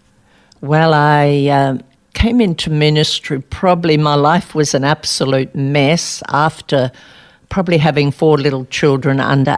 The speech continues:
eight. And, uh, uh, life became there. My husband was always up at the farm. We had a farm up and down, and I got into wrong teaching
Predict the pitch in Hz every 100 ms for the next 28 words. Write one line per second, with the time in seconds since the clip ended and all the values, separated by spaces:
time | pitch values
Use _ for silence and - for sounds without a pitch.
0 | - 127 156 180 - - _ _ _ _
1 | - 147 147 143 139 139 139 139 143 135
2 | 135 139 139 - - - _ _ - 151
3 | 143 151 - - - 175 220 - - 175
4 | - 170 160 151 147 151 143 143 147 147
5 | 151 170 - 156 147 131 147 147 151 -
6 | - 156 - 147 139 139 143 143 147 139
7 | - 131 131 135 135 _ - - - -
8 | 160 143 135 135 135 135 131 131 123 -
9 | - - _ 180 180 202 170 151 - 143
10 | 135 135 135 - 131 131 - 131 156